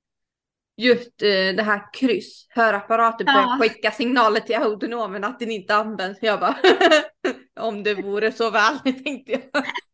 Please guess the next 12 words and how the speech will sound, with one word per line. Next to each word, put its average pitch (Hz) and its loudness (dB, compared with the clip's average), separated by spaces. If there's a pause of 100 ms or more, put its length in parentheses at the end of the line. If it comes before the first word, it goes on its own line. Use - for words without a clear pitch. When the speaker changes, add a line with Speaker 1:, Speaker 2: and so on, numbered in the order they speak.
(100)
Speaker 2:
Vet 370 0 (100)
du, 392 0
det - -10
tänkte 339 -4
jag 320 4
också, 247 -8
för 294 -8
jag 277 -2
vet 311 -4
ju 285 -6
att 269 -8
vissa, 254 0